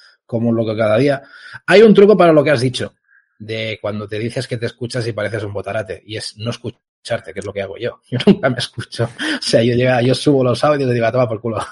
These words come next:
<laughs> Y luego me llegan críticas de que digo tonterías, pero, pero normal, si no me escucho, pues es lo que hay. A veces suelto tonterías por, por un tubo. En fin,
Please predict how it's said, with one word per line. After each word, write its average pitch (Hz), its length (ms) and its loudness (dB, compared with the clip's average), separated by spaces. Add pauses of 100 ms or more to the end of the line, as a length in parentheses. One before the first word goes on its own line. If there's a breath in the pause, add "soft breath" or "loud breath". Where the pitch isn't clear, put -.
<laughs> 285 240 4
Y 143 80 4
luego 175 160 10
me 190 80 8
llegan 170 240 6
críticas 127 380 4
de 113 80 -2
que 120 80 0
digo 127 180 2
tonterías, 113 500 -4
pero, 113 280 -4 (100)
pero 107 300 -6 (160)
normal, 104 500 -10 (100)
si - 140 -20
no 98 80 -14
me 110 80 -6
escucho, 120 580 -6
pues 90 220 -16
es 101 120 -14
lo 101 120 -8
que 87 100 -8
hay. 92 120 -2 (320)
A - 60 -20
veces 95 260 -10
suelto 101 280 -8
tonterías 95 440 -8
por, 95 260 -10
por - 160 -14
un 90 140 -12
tubo. 80 240 -16 (680 loud breath)
En 123 160 2
fin, 139 340 2